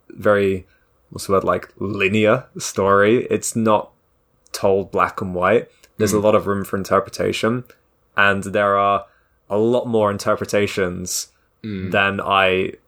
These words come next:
Speaker 1: thought wh-, when making it or writing it.
Speaker 2: Right, right.
Speaker 1: So, like, if I see someone's review, I'm just like, "Wow, this person interpreted it this way. That's interesting. I never would have thought of that."
Speaker 2: <laughs>
Speaker 1: Yeah.
Speaker 2: Are some of those interpretations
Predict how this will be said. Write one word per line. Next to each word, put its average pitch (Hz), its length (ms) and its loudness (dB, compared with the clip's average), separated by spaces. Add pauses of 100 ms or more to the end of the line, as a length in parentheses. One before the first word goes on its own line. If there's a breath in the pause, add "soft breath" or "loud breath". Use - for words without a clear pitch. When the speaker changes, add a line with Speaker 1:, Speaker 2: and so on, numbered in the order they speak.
(160)
Speaker 1:
thought 90 400 0 (220)
wh-, 92 320 0
when 101 160 2
making 95 300 -2
it 87 60 -2
or 92 100 0
writing 90 320 0
it. 95 180 -6 (180)
Speaker 2:
Right, 92 380 2
right. 92 360 -2
Speaker 1:
So, 98 480 4
like, 98 100 2
if 107 100 0
I 107 60 4
see 113 160 2
someone's 107 300 0
review, 107 280 2
I'm 95 100 -2
just 92 100 -8
like, 95 180 0
"Wow, 131 280 2
this 117 160 0
person 110 580 0 (240)
interpreted 139 480 0
it - 20 -8
this 175 240 0
way. 101 140 2
That's 123 200 2
interesting. 107 440 -2
I 127 100 2
never 95 420 -4
would 117 120 2
have - 100 -4
thought 165 220 0
of 113 80 0
that." 110 520 -2 (100)
Speaker 2:
<laughs> - 120 -20
Speaker 1:
Yeah. 98 280 0 (440 soft breath)
Speaker 2:
Are 120 60 0
some 117 220 -2
of 120 100 0
those 120 220 -2
interpretations 90 1040 -6